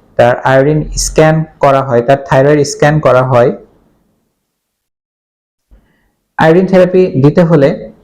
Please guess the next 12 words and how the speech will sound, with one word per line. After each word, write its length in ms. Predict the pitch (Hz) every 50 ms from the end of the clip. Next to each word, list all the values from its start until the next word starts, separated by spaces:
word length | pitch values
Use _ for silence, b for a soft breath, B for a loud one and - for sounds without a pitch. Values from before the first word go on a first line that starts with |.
| _ -
আসলে 640 | 135 - - 147 143 139 143 143 143 - - - -
কাদেরকে 460 | - 156 160 175 190 185 185 190 180
আয়োডিন 340 | 160 - 143 143 147 156 156
থেরাপি 320 | 156 165 156 156 - - 151
দেওয়া 280 | - 123 127 139 147
হয় 240 | 147 - 165 180 277 - - - - - _ _ -
এবং 300 | 131 127 135 143 147 147 147 -
কিভাবে 360 | - 190 180 185 185 180 180
আয়োডিন 360 | 160 - 135 139 135 139 135
থেরাপি 320 | 131 - 127 123 - - 123
দেওয়া 240 | 117 120 117 120 117
হয়? 220 | 110 - 110 110